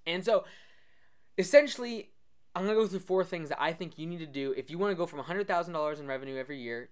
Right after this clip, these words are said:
to one million dollars in revenue every single year. Number one, hire good people. And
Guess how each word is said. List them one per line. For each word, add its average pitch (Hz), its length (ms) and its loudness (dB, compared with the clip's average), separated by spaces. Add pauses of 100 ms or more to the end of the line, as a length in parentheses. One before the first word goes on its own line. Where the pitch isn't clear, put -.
to 139 180 -8
one 143 500 -4
million 165 320 -2
dollars 117 440 -2
in 123 100 -14
revenue 113 280 -12
every 110 220 -12
single 104 240 -16
year. 90 220 -14 (340)
Number 175 500 0
one, 123 380 0 (1120)
hire 156 440 2
good 139 260 -6
people. - 380 -18 (880)
And 120 160 -14